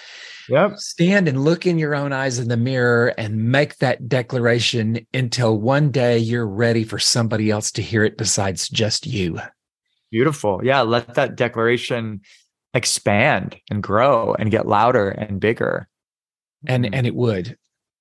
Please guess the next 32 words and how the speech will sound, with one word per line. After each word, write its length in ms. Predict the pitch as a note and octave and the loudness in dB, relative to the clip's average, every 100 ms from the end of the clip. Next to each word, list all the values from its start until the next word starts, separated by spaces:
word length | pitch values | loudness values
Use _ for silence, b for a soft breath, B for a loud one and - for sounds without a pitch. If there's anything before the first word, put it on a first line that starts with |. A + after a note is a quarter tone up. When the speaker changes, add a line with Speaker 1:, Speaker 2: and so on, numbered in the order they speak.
| - | -4
Speaker 2:
It, 140 | C#3+ | -4
it 80 | G2 | 0
Speaker 1:
Mm-hmm. 100 | C3 | 2
Speaker 2:
absolutely 760 | B2+ B2 - B2 B2 C3 A#2 G#2+ | 2 2 2 2 2 2 0 -2
would. 420 | A#2 G#2 G2+ - - | -2 -2 -4 -12 -10
If 200 | A2+ - | -6 0
you 140 | A#2 | 0
keep 400 | A#2 C3+ B2 - - | 0 0 0 -2 -8
declaring 640 | - A#2 - C3+ B2+ G#2 G2+ | -6 -4 0 2 4 2 0
it, 200 | A2+ - | -2 -2
it 180 | A2+ - | -4 -2
will 200 | C3 C3 | 0 0
grow 300 | A2 A2 A2 | 2 2 4
and 120 | A2 | 2
get 220 | G#2 A2 A#2 | 0 -2 -2
bigger, 320 | G2 G#2+ G#2 | 0 2 2
and 340 | G#2 G2 G#2+ - | 2 0 -2 -2
there'll 180 | A2+ G#2+ | 0 2
be 160 | A2 | 2
a 60 | G#2 | 0
point 420 | - A#2+ A#2 - | 0 0 0 0
where 140 | A2 | -2
you 400 | G#2 G#2 G#2 A2+ B B B B B | -2 -2 -2 -2 B B B B B
can't 400 | - C3+ A2 - A#2+ | 0 2 0 -2 0
not 460 | A#2 B2 G#2+ - A#2 _ _ | 2 4 2 -2 -12 _ _
stand 580 | - - A#2 G#2 G2 F#2+ - | -2 0 2 2 0 -4 -8
and 220 | G#2+ G2+ | -4 -2
scream 260 | - A2 F#2+ | 0 0 0
it 100 | - | -2
from 140 | G#2 | -4
a 60 | F2+ | -2
rooftop. 560 | G2 - - - - | -4 -4 -6 -6 -8